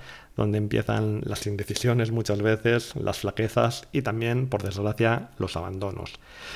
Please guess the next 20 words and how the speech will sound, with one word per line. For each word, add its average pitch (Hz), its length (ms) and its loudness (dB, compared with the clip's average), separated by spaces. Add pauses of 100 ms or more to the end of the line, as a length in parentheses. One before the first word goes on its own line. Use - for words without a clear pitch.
Supongo 135 500 4
que 160 100 4
sería 190 240 6
fácil 185 380 6
decir 147 320 6
que 117 480 8
todos 127 240 8
somos 113 240 4
unos 107 180 2
flojos 196 500 6
y 127 80 4
que 113 120 2
por 104 140 4
eso 131 320 6
abandonamos 101 600 2
a 123 60 4
la 110 100 4
primera 98 320 -2
de 98 80 -4
cambio. 120 480 4